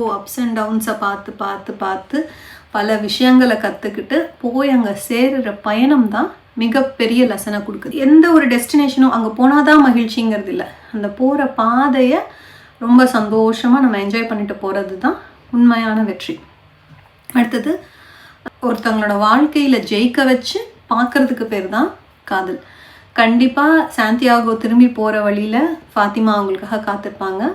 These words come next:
போய் சந்தோஷமா இருந்திருப்பாரு. இது, இது வந்து ஒரு கட்டுக்கதைன்னு அவர் சொன்னாலும், தி ஆல்கெமிஸ்ட்ங்கிறது வந்து உண்மையாவே ஒரு, ஒரு கண்ணாடி மாதிரிங்க. நம்மளோட வாழ்க்கையில இந்த மாதிரியான கட்டங்கள் எல்லாருக்குமே நடந்திருக்கும்.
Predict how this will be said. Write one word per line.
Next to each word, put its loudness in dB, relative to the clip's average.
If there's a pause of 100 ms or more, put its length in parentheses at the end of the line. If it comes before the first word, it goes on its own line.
(100)
போய் -8
சந்தோஷமா -6
இருந்திருப்பாரு. -12 (920)
இது, 4 (100)
இது 4
வந்து 10
ஒரு 4 (440)
கட்டுக்கதைன்னு 6
அவர் 0
சொன்னாலும், 2 (140)
தி -2
ஆல்கெமிஸ்ட்ங்கிறது 4
வந்து 0
உண்மையாவே 2
ஒரு, -2
ஒரு -10
கண்ணாடி 2
மாதிரிங்க. -6 (140)
நம்மளோட -2 (140)
வாழ்க்கையில -2 (640)
இந்த 0
மாதிரியான -4 (600)
கட்டங்கள் 4
எல்லாருக்குமே 6
நடந்திருக்கும். -6